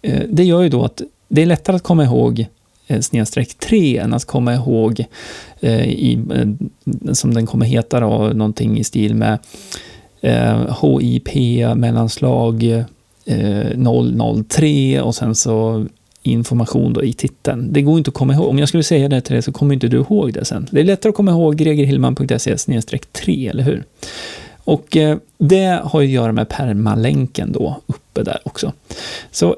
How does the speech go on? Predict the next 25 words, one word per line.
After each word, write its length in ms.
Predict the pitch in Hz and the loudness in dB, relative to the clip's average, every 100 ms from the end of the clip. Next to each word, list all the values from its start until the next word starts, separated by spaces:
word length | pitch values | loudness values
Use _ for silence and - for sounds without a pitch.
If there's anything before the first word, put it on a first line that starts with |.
| 156 | 0
eh, 80 | |
jag 100 | 151 | 2
hoppas 200 | 175 202 | 2 2
du 100 | 180 | 0
förstår, 420 | 185 - 175 190 - | -2 2 2 2 0
eh, 200 | 139 135 131 | 0 0 -2
vad 440 | 240 127 127 123 | -2 0 0 0
en 120 | 123 | -4
permalänk 680 | - - 117 113 113 107 - | -4 -2 0 0 0 -2 -4
är 180 | - 73 | -6 -4
nu. 180 | 113 - - - - | -6 -8 -14 -20 -4
Och 160 | 165 - | -2 2
det 120 | 196 | 2
du 120 | 202 | 2
ska 180 | - 196 | 0 2
göra 400 | 196 202 170 214 | 4 4 2 2
då, 220 | - - - - | 0 -4 -12 -4
när 140 | 127 | 0
vi 80 | 135 | 0
pratar 320 | 143 139 135 | 2 0 2
om 60 | 123 | -2
själva 260 | - 127 | 0 0
inställningen 640 | 131 127 117 143 147 147 120 | 0 0 -2 0 2 2 0
där, 160 | - | -2
och 80 | - | -4